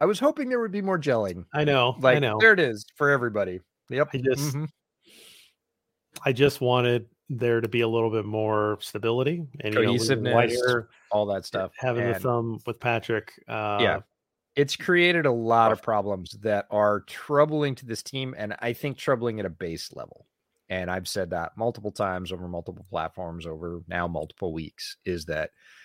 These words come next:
Speaker 1: you can say whatever you want about what the chip says about pass rush win, win rate. You can talk about the times that Justin has had a clean pocket and has run himself out of it or made the wrong decision.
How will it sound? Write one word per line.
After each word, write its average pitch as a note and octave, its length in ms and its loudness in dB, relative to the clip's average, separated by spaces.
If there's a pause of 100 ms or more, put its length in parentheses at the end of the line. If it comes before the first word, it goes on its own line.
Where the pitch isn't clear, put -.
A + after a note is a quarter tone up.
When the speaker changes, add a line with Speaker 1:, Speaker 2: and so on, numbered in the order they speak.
(720)
Speaker 1:
you C3+ 220 2
can F#3+ 140 4
say D3 180 6
whatever C#3+ 600 6
you C3 180 2
want A2 240 4
about G2+ 220 6
what F#2+ 100 -2
the - 80 -16
chip F#2+ 320 -4
says F2 300 -2
about E2+ 260 -2
pass E2+ 320 -2
rush - 260 -10
win, D#2+ 180 -12 (200)
win F#2 200 -4
rate. D2+ 200 -10
You B2+ 240 2
can G#3 160 -2
talk C#3+ 280 6
about C3 200 4
the - 60 -16
times A2+ 420 2
that G#2 80 -2
Justin G2+ 380 -4
has A#3 340 4
had G2 160 6
a F2 40 -6
clean G2+ 260 -4
pocket F2+ 420 0
and F#2 160 -4
has F#2 240 -6
run E2 120 -6
himself F2+ 360 -6
out E2+ 180 2
of E2 80 -4
it F2 100 -2
or E2+ 60 -4
made E2+ 180 -6
the D#2+ 80 -8
wrong D#2+ 160 -8
decision. - 340 -12